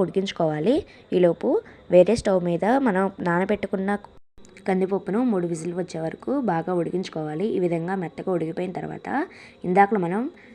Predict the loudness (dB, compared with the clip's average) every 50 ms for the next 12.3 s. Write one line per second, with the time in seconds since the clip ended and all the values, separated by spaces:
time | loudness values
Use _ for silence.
0 | -10 -6 -4 0 0 0 0 0 -2 -4 -6 -4 -4 -4 -6 -6 -4 -2 -2 -2
1 | 0 0 0 0 0 -2 -2 -6 -6 -4 -4 -6 -6 -6 -8 -6 -6 -6 -8 -6
2 | -6 -6 -4 -2 -2 -4 -4 -6 -10 -20 -20 -20 -6 -2 0 2 4 4 2 2
3 | 2 0 -2 -2 -8 -8 -8 -10 -10 -8 -6 -2 0 2 2 0 -2 -4 -6 -4
4 | -4 -2 -2 -4 -4 -4 -4 -6 -4 -2 -2 -2 -2 -2 -4 -10 -20 -20 -20 -2
5 | 0 0 0 2 0 -2 -2 -2 -4 -4 -4 -4 -2 -4 -2 -2 -2 -2 -2 -4
6 | -8 -4 -2 -2 -2 -2 -2 -6 -20 -20 -14 -8 -6 -4 -4 -2 -2 0 0 0
7 | -2 -4 -4 _ -4 -4 -2 -2 -4 -6 -6 -6 -8 -8 -6 -6 -6 -8 -8 -8
8 | -10 -4 -2 -2 0 0 -2 -6 -8 -6 -8 -8 -6 -6 -8 -6 -6 -8 -8 -8
9 | -6 -4 -2 -2 -2 -4 -10 -20 -20 -20 -20 -6 -2 -2 0 0 -2 -2 -2 -2
10 | -2 -2 -2 -2 -2 0 0 0 0 -2 -4 -4 -4 -4 -2 -2 -2 -2 -4 -4
11 | -6 -4 -2 -2 0 0 0 -2 -2 -4 -8 -6 -6 -4 -4 -4 -4 -6 -6 -6
12 | -6 -6 -2 -2 -2